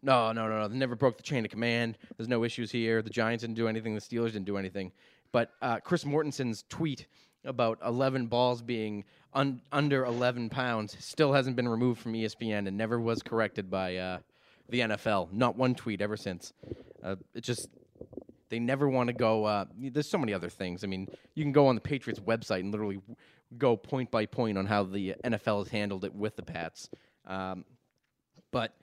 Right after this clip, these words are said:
it's just an obvious bias up here in New England. And th-, like I said, the old boy owners,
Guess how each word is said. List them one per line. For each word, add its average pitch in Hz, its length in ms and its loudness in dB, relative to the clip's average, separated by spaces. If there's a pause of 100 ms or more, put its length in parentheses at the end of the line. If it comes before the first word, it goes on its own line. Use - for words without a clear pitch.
(260)
it's 117 140 -10
just - 180 -8
an 117 160 -6
obvious 160 300 0
bias 92 460 -6
up - 120 -12
here 95 140 -6
in 95 60 -8
New 95 160 -8
England. 92 260 -10
And 92 100 -10 (280)
th-, - 160 -14
like 120 100 -2
I 104 60 -2
said, 110 180 -6
the 113 80 -6
old 156 220 2
boy 135 240 4
owners, 113 420 0